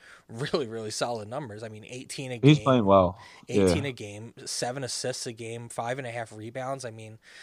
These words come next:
Speaker 1: like, i-, i-, when you look at that, he's eerily close to, like, obviously he's not playing the same defense, but,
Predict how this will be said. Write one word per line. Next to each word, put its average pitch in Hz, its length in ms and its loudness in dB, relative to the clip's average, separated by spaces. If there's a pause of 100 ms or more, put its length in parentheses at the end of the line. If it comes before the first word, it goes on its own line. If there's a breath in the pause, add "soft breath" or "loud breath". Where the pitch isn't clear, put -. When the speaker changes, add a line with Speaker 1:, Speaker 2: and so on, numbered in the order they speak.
(140 soft breath)
Speaker 1:
like, - 220 -8 (580)
i-, 127 60 -10 (100)
i-, 123 120 -20 (380)
when 139 160 -8
you 131 120 -4
look 165 200 -2
at 139 140 -4
that, 147 340 0 (480)
he's 190 520 -8
eerily 131 420 -2
close - 360 -4
to, - 120 -18
like, 120 220 -8
obviously 135 320 -4
he's 117 100 -10
not 123 160 -10
playing 117 400 -8
the 123 260 -6
same 165 280 -4
defense, 180 320 -6
but, - 160 -8